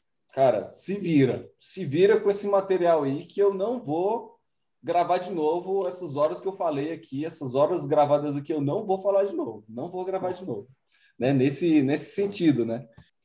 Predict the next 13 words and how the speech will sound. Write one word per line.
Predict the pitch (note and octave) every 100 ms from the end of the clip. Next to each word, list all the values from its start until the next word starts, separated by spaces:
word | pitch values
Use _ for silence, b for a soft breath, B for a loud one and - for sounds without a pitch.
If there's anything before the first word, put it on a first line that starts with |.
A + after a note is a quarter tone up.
| _
Mas | A2+ B2 B2 -
eu | C#3+
lembro | C#3 D#3 D#3 C#3+
muito | C#3+ F3 F3
da | D3+ C3+
cara | - D3+ D#3
e |
da | D3 C#3+
reação | C#3+ D#3 - D#3 D3+
dele, | C3+ C3 B2
assim, | B2 A#2+
tipo, | A2 A#2 - A2+ G#2
nossa, | A#2+ A#2 - G2